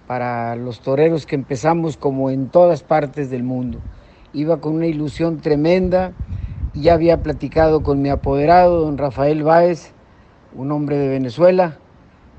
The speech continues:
que vino a México y aquí ya se quedó con nosotros. Habíamos platicado mucho de la responsabilidad,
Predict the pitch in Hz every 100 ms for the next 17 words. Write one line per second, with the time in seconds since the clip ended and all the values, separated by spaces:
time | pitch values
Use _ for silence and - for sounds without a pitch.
0 | - - 139 135 151 147 139 139 175 165
1 | 165 165 151 127 143 151 156 143 139 143
2 | 135 135 139 123 127 135 - 127 - -
3 | - - - - - 139 151 170 151 -
4 | 147 - - 165 160 160 190 180 175 170
5 | 156 156 147 143 139 - 139 143 139 139
6 | 139 147 165 170